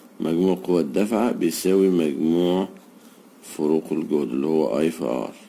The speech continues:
يبقى نقول في مسار مغلق، في مسار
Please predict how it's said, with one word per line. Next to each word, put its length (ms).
يبقى 160
نقول 160
في 200
مسار 400
مغلق، 380
في 280
مسار 580